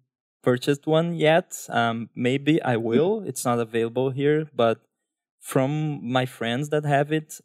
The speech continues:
Speaker 1: it seems to be exactly what Apple told it would be. So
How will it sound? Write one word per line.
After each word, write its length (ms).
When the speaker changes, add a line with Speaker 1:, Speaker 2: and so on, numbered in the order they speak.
Speaker 1:
it 300
seems 280
to 80
be 180
exactly 840
what 340
Apple 600
told 560
it 260
would 200
be. 300
So 540